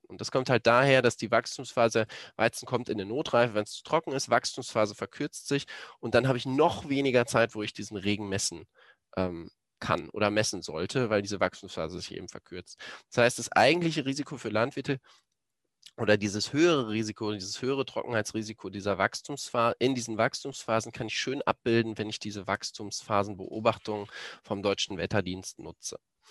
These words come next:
Also das unabhängig von der Versicherung als, als, als erstes Ergebnis. Wir, ähm,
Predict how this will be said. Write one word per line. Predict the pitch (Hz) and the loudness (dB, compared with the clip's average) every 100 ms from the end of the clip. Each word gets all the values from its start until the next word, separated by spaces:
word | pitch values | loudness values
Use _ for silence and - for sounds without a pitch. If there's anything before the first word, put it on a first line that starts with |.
| - - - - - | -18 -16 -14 -16 -8
Also | - - 113 | -4 4 4
das | - - - | 4 -2 2
unabhängig | - 120 127 117 | 6 6 4 0
von | - 110 | 0 2
der | 101 | 2
Versicherung | 104 113 127 120 117 113 | 2 0 0 0 -2 2
als, | 101 101 - | 4 4 2
als, | - 90 - - | -4 -4 -4 -2
als | 95 - | -2 0
erstes | 92 95 87 - | -2 -2 -4 -6
Ergebnis. | 90 85 - - - - _ - - - - - - _ _ _ _ _ _ _ _ _ _ _ _ _ _ _ _ _ - | -6 -8 -12 -14 -16 -16 _ -20 -20 -20 -20 -20 -20 _ _ _ _ _ _ _ _ _ _ _ _ _ _ _ _ _ -14
Wir, | 110 123 135 123 127 - 110 | -8 2 6 8 6 2 2
ähm, | 113 110 113 | 2 2 -2